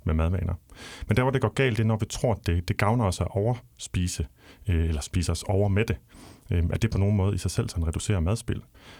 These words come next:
Og det er der absolut intet, der sådan tyder på. At vi overtager skraldespandens rolle, det gør det sådan set ikke til,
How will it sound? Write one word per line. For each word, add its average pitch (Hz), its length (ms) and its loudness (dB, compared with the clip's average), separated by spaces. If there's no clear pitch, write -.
Og - 0 -
det 107 80 2
er 127 40 4
der 123 80 4
absolut 131 260 2
intet, 131 200 2
der 90 180 2
sådan 98 160 -2
tyder 127 240 0
på. 120 220 0
At - 220 0
vi 95 140 4
overtager 107 320 2
skraldespandens 98 680 0
rolle, 95 260 2
det 110 140 -2
gør 101 80 2
det 92 120 0
sådan 107 120 0
set 101 100 0
ikke 110 120 -2
til, 85 240 0